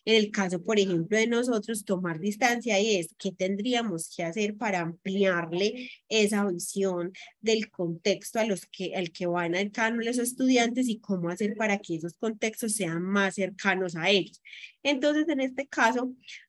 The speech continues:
casi siempre utilizamos todo lo que es la tormenta de ideas o el brainstorm, eh, para ordenarlo allí. ¿Qué se utiliza mucho acá para hacer la construcción,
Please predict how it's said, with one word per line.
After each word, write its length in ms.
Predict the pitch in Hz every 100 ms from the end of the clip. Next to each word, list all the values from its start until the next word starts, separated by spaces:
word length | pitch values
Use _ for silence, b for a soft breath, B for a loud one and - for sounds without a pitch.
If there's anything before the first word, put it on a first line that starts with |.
| _
casi 320 | 240 202 214
siempre 340 | 226 285 294 254
utilizamos 800 | 254 208 196 196 185 180 202 202
todo 220 | 233 226
lo 180 | 220 202
que 240 | 185 170
es 60 | 170
la 140 | 190
tormenta 560 | 226 196 175 165 160 180
de 80 |
ideas 500 | 175 175 175 175 208 -
o 120 | 202
el 80 | 170
brainstorm, 840 | 175 165 175 - - 208 202 254 B B B -
eh, 220 | 196 190
para 260 | 208 196 180
ordenarlo 520 | 175 180 180 165 175
allí. 340 | 196 240 - -
¿Qué 160 | 247
se 100 | 233
utiliza 440 | 254 262 208 185 202
mucho 300 | 233 233 240
acá 240 | 247 247
para 160 | 240 196
hacer 180 | 180
la 140 | 165 202
construcción, 1000 | 240 214 175 165 - 185 175 175 175